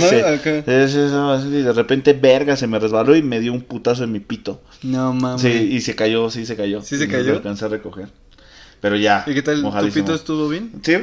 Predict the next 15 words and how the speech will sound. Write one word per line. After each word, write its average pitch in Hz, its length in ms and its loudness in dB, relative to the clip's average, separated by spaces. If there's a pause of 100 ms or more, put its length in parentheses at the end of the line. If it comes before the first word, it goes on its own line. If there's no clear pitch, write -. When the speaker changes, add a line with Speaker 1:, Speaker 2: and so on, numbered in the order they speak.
Speaker 1:
después. 143 260 -8
Speaker 2:
morado, 147 560 6 (180)
pero 123 180 4
Speaker 1:
Morado. 131 380 0 (200)
Speaker 2:
todo 123 280 2
perfecto. 104 520 -4 (360)
Dale 170 240 8
Speaker 1:
A 202 60 8
ver, 226 140 4
tú. 143 40 2
Speaker 2:
la, 131 680 6
a 123 220 0
ver, 127 180 2
dale 151 200 4
la 120 600 2